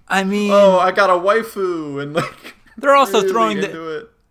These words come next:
Speaker 1: they're also throwing this money at figurines and custom car decals and shit like that. So I, the genuine answer is I don't know.
Speaker 2: I feel like to be properly, like, part of the Findom community,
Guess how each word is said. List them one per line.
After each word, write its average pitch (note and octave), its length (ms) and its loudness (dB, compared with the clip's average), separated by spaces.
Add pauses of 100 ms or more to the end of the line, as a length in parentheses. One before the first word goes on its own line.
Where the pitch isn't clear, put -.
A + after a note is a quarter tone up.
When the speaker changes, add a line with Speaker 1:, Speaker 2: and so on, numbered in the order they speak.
(120)
Speaker 1:
they're A#3+ 140 -2
also A#3 240 -2
throwing G3 260 -6
this E3 140 -8
money E3 300 -4
at C#3+ 200 -4
figurines C#3 960 -6
and C3 800 -8
custom F3+ 420 -8
car G3+ 380 -4
decals B2 800 -6
and C3+ 160 -12
shit F#3 260 -8
like D3+ 220 -4
that. C3+ 360 -2 (220)
So F#3 300 -2
I, E3 180 -4 (100)
the D3 220 -8
genuine G3+ 560 -2
answer E3+ 400 -6
is C#3+ 260 -6 (160)
I C#3+ 180 -4
don't C3 340 -6
know. G2 380 -14 (840)
Speaker 2:
I G3+ 120 -10
feel C#4 160 -4
like B3+ 100 -2
to G#3 80 -8
be F#3+ 180 -10
properly, F3+ 840 -4
like, C3 320 -10 (400)
part D#3+ 220 -4
of C#3 100 -16
the C#3+ 80 -14
Findom C#3 540 -6
community, A2+ 560 -12